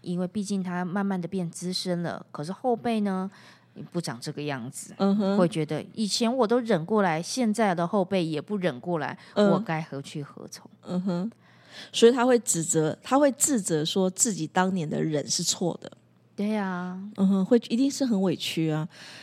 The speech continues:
Speaker 2: 所以，呃，我觉得这位网友可能要像小胖刚刚提到的有一个方法哦，就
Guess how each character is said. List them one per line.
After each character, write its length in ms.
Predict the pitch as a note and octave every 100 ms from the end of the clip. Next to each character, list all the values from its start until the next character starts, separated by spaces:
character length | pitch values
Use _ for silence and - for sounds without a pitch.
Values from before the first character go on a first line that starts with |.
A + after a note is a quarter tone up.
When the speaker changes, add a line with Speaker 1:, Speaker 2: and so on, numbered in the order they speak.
| -
Speaker 2:
所 160 | -
以， 380 | E4 D4+ C4 G#3 -
呃， 380 | - A3 G#3+ G#3+
我 120 | G#3
觉 100 | G3
得 60 | C4
这 120 | E4+
位 60 | D4+
网 220 | B3 G3
友 100 | F#3+
可 200 | E3+ -
能 160 | D#3 D#3+
要 220 | G3+ G3
像 560 | F3+ - G#3+ F3+ E3+ E3+
小 200 | - C#3
胖 220 | - G3+
刚 160 | F3+ F#3
刚 100 | F#3+
提 180 | - -
到 160 | F#3
的 80 | E3
有 100 | E2
一 60 | -
个 100 | D3+
方 300 | - D#3+ E3
法 300 | - - C2
哦， 60 |
就 100 | -